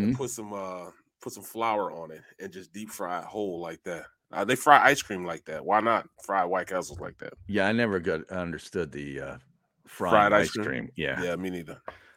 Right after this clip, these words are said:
Speaker 2: I,
Speaker 1: Me neither.
Speaker 2: I don't know about that. Yeah, and we also have to get to this, uh, developing story down in Jacksonville with Urban Meyer.
Speaker 1: Oh, yeah, yeah.
Speaker 2: Now, now, now the owner is, like, saying, "I'm not gonna rush into, you know, a quick decision on Urban Meyer."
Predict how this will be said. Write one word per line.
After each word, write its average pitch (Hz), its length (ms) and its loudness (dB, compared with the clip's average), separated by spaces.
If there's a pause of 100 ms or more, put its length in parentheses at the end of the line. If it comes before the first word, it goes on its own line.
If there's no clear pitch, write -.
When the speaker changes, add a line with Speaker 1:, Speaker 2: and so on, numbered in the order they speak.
Speaker 2:
I, - 60 2
Speaker 1:
Me 73 80 2
neither. 71 140 -2
Speaker 2:
I 76 60 -2
don't 69 140 -4
know 64 100 -2
about - 240 -6
that. - 280 -4 (320)
Yeah, 113 100 12
and 107 80 12
we 120 80 10
also 139 280 10
have 127 120 8
to 120 60 -2
get 110 240 4
to 107 100 0
this, 98 320 0
uh, 85 200 2 (800)
developing 104 640 2
story 95 560 2
down 82 240 0
in 78 120 -4
Jacksonville 85 960 -4
with 82 240 -6
Urban 85 340 0
Meyer. 78 480 0 (280)
Speaker 1:
Oh, 107 180 0
yeah, 87 260 -8 (240)
yeah. 90 280 2
Speaker 2:
Now, - 0 -
now, 101 280 2
now 113 380 6
the 110 180 4
owner 107 340 6
is, 87 160 0
like, 90 240 4
saying, 95 340 2
"I'm 113 320 4
not 127 200 4
gonna 120 180 4
rush 110 420 10
into, 92 540 6
you 92 80 -2
know, 90 140 2
a 82 60 0
quick - 300 0
decision 101 520 2
on 82 100 2
Urban 82 260 2
Meyer." 82 160 2